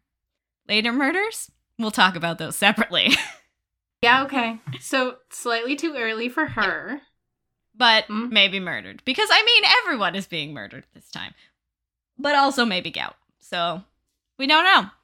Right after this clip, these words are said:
Speaker 1: He just died.
Speaker 2: What if someone gave him gout by slowly feeding him <laughs> things?
Speaker 1: I mean, knowing what we've covered about gout and how incredibly painful it was for people at this time and how we've had several popes who couldn't even feed themselves because of the gout,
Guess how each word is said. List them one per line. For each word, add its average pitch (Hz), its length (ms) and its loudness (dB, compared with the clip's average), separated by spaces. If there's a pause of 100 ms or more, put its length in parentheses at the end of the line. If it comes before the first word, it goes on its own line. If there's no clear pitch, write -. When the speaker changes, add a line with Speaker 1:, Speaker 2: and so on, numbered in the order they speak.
(180)
Speaker 1:
He 254 160 0
just 254 200 -4
died. 170 280 0 (540)
Speaker 2:
What 277 140 2
if 302 140 -2
someone 254 540 -2
gave 190 340 -2
him 208 160 -12
gout 180 400 -8
by 196 160 -6
slowly 185 560 -6
feeding 185 300 -4
him 180 460 -12 (300)
<laughs> - 300 -20
things? 180 520 -12 (380)
Speaker 1:
I 349 140 4
mean, 254 440 -2 (480)
knowing 285 540 4
what 247 180 -2
we've 262 200 -4
covered 220 400 0
about 190 400 0
gout 180 400 0
and 202 100 -4
how 180 220 -2
incredibly 180 440 -8
painful 190 560 -10
it 190 140 -12
was 196 260 -4
for - 160 -12
people 196 300 -8
at - 140 -6
this 208 160 -8
time 190 480 0
and 190 140 -6
how 180 180 -2
we've 180 200 -8
had 170 220 -2
several 185 300 -8
popes 175 320 -10
who 190 80 -10
couldn't 185 260 -10
even 180 240 -6
feed 196 360 -8
themselves 208 560 -4
because 208 340 -4
of 208 180 -8
the 214 60 -6
gout, 202 400 2